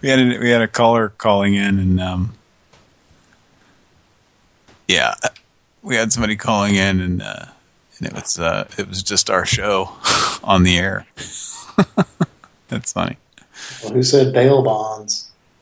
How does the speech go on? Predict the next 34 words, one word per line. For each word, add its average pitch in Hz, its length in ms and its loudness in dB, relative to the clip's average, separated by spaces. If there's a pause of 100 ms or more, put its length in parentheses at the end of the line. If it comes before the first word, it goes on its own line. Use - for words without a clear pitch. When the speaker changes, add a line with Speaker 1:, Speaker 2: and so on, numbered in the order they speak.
(160)
Speaker 1:
The 117 100 2
second 131 400 2
time, 147 300 4
or 131 80 0
the 110 80 -6
fir-, - 140 4
it 110 80 -4
was 107 100 2
the 104 60 -4
same 120 280 2
guy. 107 380 -6 (1000)
Speaker 2:
<laughs> - 260 -4 (360)
So 131 360 2
it, 117 260 -4
the 123 140 -2
guy 127 180 4
answered. 123 800 2 (180)
Speaker 1:
The 135 220 2
guy 135 220 4
answered, 127 540 2
and 110 160 6
then 110 200 6
he 113 160 4
heard 127 420 0
ringing 113 460 6
because 101 240 -6
I 104 80 0
put 120 260 -2 (460)
the - 100 -4
caller 117 480 4
that 107 140 -10
was 104 120 -8
calling 110 360 2
in 110 340 2